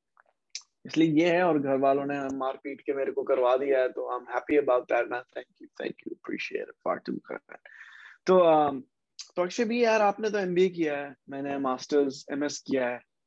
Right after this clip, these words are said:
Um, प्लान तो मेरा भी एमबीए का था, but, uh, <laughs> जिंदगी के कुछ और प्लान्स थे। But, uh, तो एमबीए आपने किया है, क्या, क्या मन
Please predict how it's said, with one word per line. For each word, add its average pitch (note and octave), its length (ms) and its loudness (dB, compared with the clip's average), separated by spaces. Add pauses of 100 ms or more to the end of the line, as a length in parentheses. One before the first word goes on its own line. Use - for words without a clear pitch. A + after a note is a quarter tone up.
(140)
Um, B2 420 -6 (500)
प्लान C3+ 220 4
तो C#3 80 -2
मेरा C3+ 160 2
भी C3 160 -2
एमबीए B2+ 300 2
का B2 120 0
था, - 160 -4
but, - 220 -4
uh, - 200 -6 (140)
<laughs> - 1500 -6
जिंदगी A#2+ 360 4
के - 140 -6
कुछ - 200 -8
और - 120 -6
प्लान्स - 460 -12
थे। - 120 -12 (840)
But, D#3 320 2
uh, C#3 420 4 (580)
तो F#3 420 2
एमबीए A#3 440 -2
आपने G#3+ 340 -4
किया F#3+ 280 -2
है, D#3+ 140 0
क्या, F#3+ 400 -6 (400)
क्या F#3+ 240 -4
मन E3 360 -12